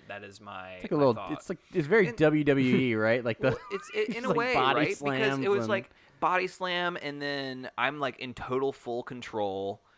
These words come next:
Speaker 1: and then all of a sudden I'm underwater,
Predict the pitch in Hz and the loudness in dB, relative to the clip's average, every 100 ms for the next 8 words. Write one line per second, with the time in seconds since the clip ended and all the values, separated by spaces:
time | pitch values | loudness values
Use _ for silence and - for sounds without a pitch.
0 | _ - 117 123 127 - 117 120 117 - | _ -12 -10 -6 -6 -4 -4 -4 -4 -2
1 | 117 113 110 - 101 101 101 98 _ _ | -2 -2 -12 -8 -4 -4 -6 -16 _ _
2 | _ _ _ 120 110 104 95 87 80 62 | _ _ _ -6 -4 -4 -4 -4 -4 -8